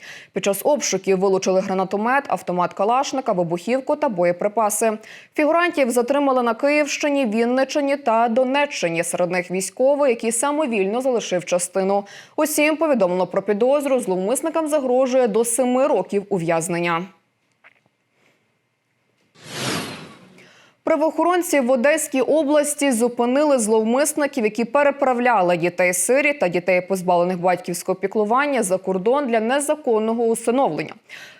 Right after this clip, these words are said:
Щонайменше двадцять п'ять дітей стали жертвами схеми. Тринадцять передали іноземцям, ще дванадцять врятували під час слідчих заходів. Організатори використовували підроблені документи та обходили заборону міждержавного усиновлення під час воєнного стану.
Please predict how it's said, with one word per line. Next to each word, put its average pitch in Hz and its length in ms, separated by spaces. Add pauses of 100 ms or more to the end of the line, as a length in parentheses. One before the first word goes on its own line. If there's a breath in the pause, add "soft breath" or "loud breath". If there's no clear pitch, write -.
(120)
Щонайменше 311 600
двадцять 294 600
п'ять 240 220
дітей 262 400
стали 202 300
жертвами 220 480
схеми. 220 460
Тринадцять 233 640
передали 180 380
іноземцям, 233 720
ще 262 280
дванадцять 247 580
врятували 202 560
під 240 200
час 175 200
слідчих 185 360
заходів. 185 560 (360 loud breath)
Організатори 311 760
використовували 247 840
підроблені 240 640
документи 240 680
та 233 160
обходили 240 720
заборону 254 680
міждержавного 240 920
усиновлення 233 720
під 226 140
час 175 180
воєнного 190 460
стану. 240 460